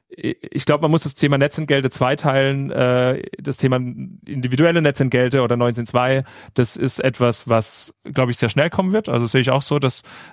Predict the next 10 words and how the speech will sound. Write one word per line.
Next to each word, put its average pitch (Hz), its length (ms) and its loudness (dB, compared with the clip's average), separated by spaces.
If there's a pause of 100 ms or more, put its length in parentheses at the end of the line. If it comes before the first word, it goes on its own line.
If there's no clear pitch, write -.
(160)
dass - 320 0
innerhalb 123 340 2
der 123 100 0
nächsten 120 240 -2
zwei 120 200 2
Jahre 127 560 2
realistische 127 420 2
Chance 120 300 0
drauf 120 160 0
besteht, - 460 -2